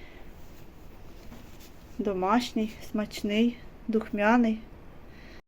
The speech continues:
Гарненько. Дощик так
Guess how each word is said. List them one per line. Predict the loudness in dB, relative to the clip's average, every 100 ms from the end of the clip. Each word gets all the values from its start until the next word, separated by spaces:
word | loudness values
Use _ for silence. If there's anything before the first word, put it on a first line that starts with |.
| -18 -18 -16 -14 -14 -14 -14 -14 -14 -14 -14 -14 -12 -14 -14 -16 -14 -14 -14 -12 -12 -12 -12 -14 -14 -14 -14 -14 -14 -6
Гарненько. | 0 4 4 2 0 -2 -4 -6 -10 -12 -14 -14 -14 -14 -14 -14 -14 -2
Дощик | 6 6 6 -4 -2
так | -2